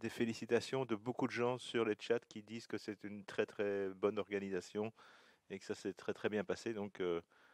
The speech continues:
voilà, je voulais que vous le sachiez. Alors, la dernière question, c'est, euh,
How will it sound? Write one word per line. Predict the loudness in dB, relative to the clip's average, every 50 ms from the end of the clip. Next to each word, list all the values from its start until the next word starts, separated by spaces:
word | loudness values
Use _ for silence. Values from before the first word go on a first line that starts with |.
| _ _ _
voilà, | 2 2 2
je | 2 2
voulais | -2 -4 -4 -4
que | -4
vous | -6 -10
le | -10
sachiez. | -8 -8 -8 -6 -2 0 0 0 -2 _ -12 -14 -14 -14 -14 -16 -18 -20 -6 _ 8
Alors, | 10 10 10 10 10
la | 8 8
dernière | 8 8 8 8 8 8
question, | 6 4 2 4 4 2 2 2
c'est, | 4 6 6 8 8 8 6 6
euh, | 6 6 8 8 8 8 6 6 4 4 2